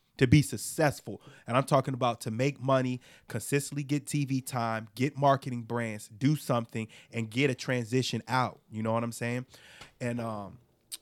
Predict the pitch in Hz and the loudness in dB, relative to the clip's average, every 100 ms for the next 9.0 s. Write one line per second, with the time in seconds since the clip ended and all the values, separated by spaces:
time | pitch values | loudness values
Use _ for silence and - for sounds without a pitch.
0 | - - 131 - 143 151 139 127 127 117 | -12 -4 -2 2 2 2 -2 -2 -2 -2
1 | 117 131 113 123 139 143 127 113 - 117 | 0 -2 -2 2 4 4 0 -6 -10 -6
2 | 113 104 98 - _ _ - 117 98 123 | -4 -4 -6 -12 _ _ -4 -4 0 0
3 | 139 127 135 - _ _ _ _ - 113 | 2 2 0 -2 _ _ _ _ -12 -6
4 | 107 104 95 123 131 139 - - _ _ | -6 -6 2 6 6 4 -6 -20 _ _
5 | _ _ _ _ - 110 107 95 - 131 | _ _ _ _ -14 -8 -8 -4 2 2
6 | 147 - 151 147 _ _ - 113 110 101 | 2 -4 -4 -6 _ _ -10 -6 -4 -6
7 | 98 90 - _ _ _ - 110 127 135 | -8 -14 -20 _ _ _ -10 -2 0 0
8 | 123 135 135 135 - 117 110 107 101 95 | 0 -2 -2 -4 -6 -4 -4 -4 -8 -14